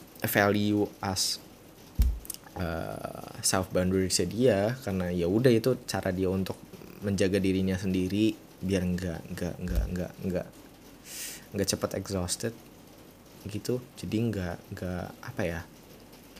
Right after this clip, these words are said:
gua bisa berkomunikasi sama dia, walaupun gak sering, tapi lebih lama, gitu loh. Gak sering, tapi lebih lama. Yang, of course, gue harus juga maintain quality-nya juga, gitu loh.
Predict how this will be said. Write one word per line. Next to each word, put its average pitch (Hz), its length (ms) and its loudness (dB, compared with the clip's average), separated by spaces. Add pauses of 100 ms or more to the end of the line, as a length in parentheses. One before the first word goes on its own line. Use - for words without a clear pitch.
(760)
gua 110 480 8 (260)
bisa 98 680 0 (640)
berkomunikasi 104 880 0 (560)
sama 104 320 0
dia, 107 640 2
walaupun 101 320 -2
gak 98 160 -2
sering, 110 400 0
tapi 113 240 0
lebih 98 220 0
lama, 101 420 -2 (440)
gitu 101 200 -2
loh. 90 100 -4 (200)
Gak 87 100 -2
sering, 123 240 6
tapi 131 220 4
lebih 107 180 6
lama. 101 320 4 (1600)
Yang, 90 480 0 (180)
of 98 220 -4
course, 110 400 6
gue 104 160 4
harus 104 160 2
juga 95 160 0
maintain 90 320 0
quality-nya 90 480 0
juga, 98 240 0
gitu 90 240 -4
loh. 87 100 -10